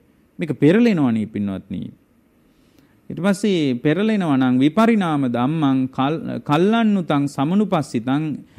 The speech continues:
ඒතම් මම ඒසෝ හමස්මින් ඒසෝ මේ අත්තා. එහෙමනම් ඒක මගේ, මම තමයි විඳින්නේ කියලා කියන්න පුළුවන්ද? මොකද මම නම් විඳින්නේ මං කැමති සැප වේදනාවට. සුඛාස්වාදයටයි මම කැමති. මම දුක්ඛාස්වාදයට කැමතිද?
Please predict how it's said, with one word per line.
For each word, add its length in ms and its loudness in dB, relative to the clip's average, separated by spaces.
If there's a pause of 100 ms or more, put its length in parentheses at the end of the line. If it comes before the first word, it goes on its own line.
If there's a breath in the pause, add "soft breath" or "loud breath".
ඒතම් 400 0
මම 220 -4
ඒසෝ 320 -2
හමස්මින් 520 -2
ඒසෝ 300 -2
මේ 180 0
අත්තා. 520 -8
එහෙමනම් 420 -4
ඒක 160 -8
මගේ, 580 -2 (260 loud breath)
මම 280 4
තමයි 340 -2
විඳින්නේ 720 -6 (560 soft breath)
කියලා 160 -4
කියන්න 260 -4
පුළුවන්ද? 320 0
මොකද 200 0
මම 260 2
නම් 220 2
විඳින්නේ 520 2
මං 240 0
කැමති 380 2
සැප 180 2
වේදනාවට. 720 -2 (480)
සුඛාස්වාදයටයි 1080 0
මම 200 2
කැමති. 340 0
මම 200 0
දුක්ඛාස්වාදයට 840 -2
කැමතිද? 360 -4